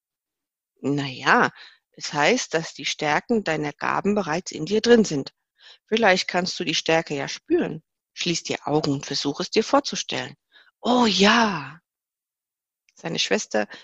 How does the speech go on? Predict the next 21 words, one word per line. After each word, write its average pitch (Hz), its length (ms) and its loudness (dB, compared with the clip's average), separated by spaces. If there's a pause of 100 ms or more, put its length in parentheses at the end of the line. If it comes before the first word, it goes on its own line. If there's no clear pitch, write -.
(140)
machte 240 340 0
sich - 220 -6
in 165 80 -6
der - 180 -8
Astgabel 165 640 -6
bequem - 520 -4
und - 180 -6
schloss - 260 -8
die - 220 -20
Augen. 101 340 -12 (580)
Hier 226 120 6
ist - 120 -10
aber 240 280 4
alles 202 340 0
schwarz. 202 1000 0 (400)
Tobin - 360 -20
lachte. - 380 -20 (680)
Nicht 220 280 4
so 202 260 0
ungeduldig. 202 760 0 (520)
Okay, - 460 -2